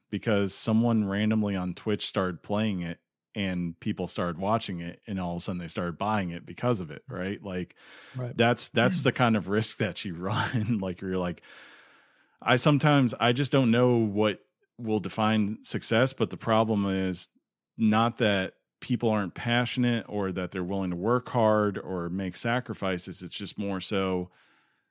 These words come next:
Speaker 1: how many of them make the sacrifices and then they end up finding themselves ten years in and they go, "Why am I really doing this? You know, what am I gaining out of this? What am I building towards for me as, as my life?" And what they,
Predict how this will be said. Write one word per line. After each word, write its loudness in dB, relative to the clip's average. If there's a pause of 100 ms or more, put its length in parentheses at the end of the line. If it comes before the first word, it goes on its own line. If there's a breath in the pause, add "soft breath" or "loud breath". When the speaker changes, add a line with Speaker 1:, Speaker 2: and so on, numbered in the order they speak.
(580 soft breath)
Speaker 1:
how 2
many 4
of -2
them 0
make 0
the -4
sacrifices -2
and -6
then -4
they -6
end -6
up -8
finding -4
themselves -6
ten -6
years -6
in -6
and -8
they -10
go, -8 (680)
"Why -4
am 0
I 2
really 2
doing -2
this? -12 (160)
You -6
know, -4
what -4
am 0
I -2
gaining -4
out -6
of -8
this? -8
What -4
am -2
I -4
building -4
towards -8
for -4
me -4
as, -10 (140)
as -8
my -6
life?" -4
And -8
what -6
they, -6